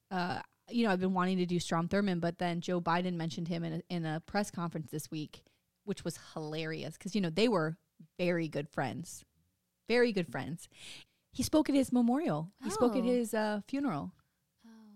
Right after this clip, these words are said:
Speaker 1: And, um, he said something. They're like, "Why can't you get this passed? Or why can't you do the voting rights passed?" I don't know. Somebody in the press asked him a question about it. And he goes,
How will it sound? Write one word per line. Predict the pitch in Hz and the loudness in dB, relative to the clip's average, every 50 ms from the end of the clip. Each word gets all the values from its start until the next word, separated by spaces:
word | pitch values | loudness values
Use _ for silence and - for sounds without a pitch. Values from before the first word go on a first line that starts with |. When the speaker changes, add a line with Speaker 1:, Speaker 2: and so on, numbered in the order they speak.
| 202 196 196 196 - - - - - - - - _ - - | -20 -20 -20 _ -14 -12 -12 -12 -14 -20 -20 -20 _ -4 0
Speaker 1:
And, | 233 240 226 220 214 214 214 214 208 - - | 2 4 4 6 4 4 4 4 2 2 0
um, | 202 196 202 196 196 196 202 - | 2 2 4 4 2 2 0 -2
he | 208 - 247 247 247 220 - _ - | -2 2 4 4 4 2 0 _ -10
said | 196 - 262 240 220 | -6 -2 -2 -2 0
something. | - 226 208 226 208 208 | 0 -2 -2 0 -2 0
They're | 214 226 | 2 2
like, | 220 208 196 - | 2 2 2 2
"Why | 202 240 | 2 2
can't | - - 285 262 - - | 2 0 -2 -2 -2 -6
you | 233 | -6
get | - 233 226 | -6 -6 -4
this | - 240 - | -4 -6 -6
passed? | - - 220 208 214 214 - - | -6 -4 -2 -2 -2 -2 -2 -6
Or | 208 190 - - | -8 -6 -6 -2
why | 196 196 214 | -2 -2 0
can't | - 240 | 0 0
you | 233 208 | -2 0
do | - 226 | 0 0
the | 202 | 0
voting | 175 190 190 202 208 | 2 2 0 0 0
rights | 202 196 190 - | 0 -2 -2 -2
passed?" | - 190 190 185 - | -2 -2 -2 0 0
I | 208 | -2
don't | 208 190 | -2 -2
know. | 175 | -2
Somebody | - - 233 226 226 220 | -4 -4 -2 -2 0 -2
in | 196 | -2
the | 190 | -2
press | - - - 165 165 - | -4 -2 -2 -2 -2 -2
asked | - 160 165 - | -2 -4 -4 -4
him | 180 | -8
a | 165 | -8
question | - 165 160 - 175 | -6 -6 -6 -4 -4
about | 170 165 | -4 -4
it. | - - | -4 -6
And | - 185 | -6 -4
he | 190 208 | -4 -2
goes, | 196 196 180 | -2 -4 -6